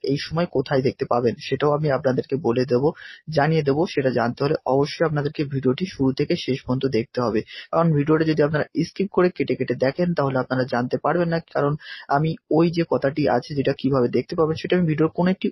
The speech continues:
অংশে জানিয়ে দেবো। সেটা জানতে হলে অবশ্যই ভিডিওটি শুরু থেকে শেষ পর্যন্ত দেখতে হবে। এখনো যদি আজকে ভিডিওটি একটি লাইক না করেন, অবশ্যই লাইক করবেন এবং চ্যানেলটি মাস্ট সাবস্ক্রাইব করে আমাদের পাশে থাকবেন। তো পাওয়ার দু হাজার ষোলো সালে মুক্তি পাওয়া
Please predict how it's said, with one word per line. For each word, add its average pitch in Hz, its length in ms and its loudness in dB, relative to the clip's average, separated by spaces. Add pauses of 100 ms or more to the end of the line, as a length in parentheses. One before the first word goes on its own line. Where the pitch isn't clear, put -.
অংশে 151 320 0
জানিয়ে 127 260 2
দেবো। 120 100 2
সেটা 131 200 -2
জানতে 135 340 -2
হলে 147 120 4 (120)
অবশ্যই 165 360 2
ভিডিওটি 127 300 2 (340)
শুরু 139 200 2
থেকে 143 220 2
শেষ 143 220 -2
পর্যন্ত 135 300 0
দেখতে 120 280 0
হবে। 123 140 0 (120)
এখনো 123 320 0
যদি 175 160 2
আজকে - 260 -2
ভিডিওটি 143 280 0
একটি 139 180 -2
লাইক 123 320 2
না 143 60 0
করেন, 156 220 -2 (100)
অবশ্যই 131 300 2
লাইক 131 280 0
করবেন 147 300 2 (300)
এবং 143 140 2
চ্যানেলটি 165 400 2
মাস্ট 135 340 0
সাবস্ক্রাইব 135 460 0
করে 156 160 4
আমাদের 131 280 0 (100)
পাশে 120 280 -2
থাকবেন। 120 380 0 (360)
তো - 100 2
পাওয়ার 175 360 4
দু 151 100 0
হাজার 156 140 4
ষোলো 135 300 0
সালে 151 220 0
মুক্তি 143 300 -2
পাওয়া 151 220 2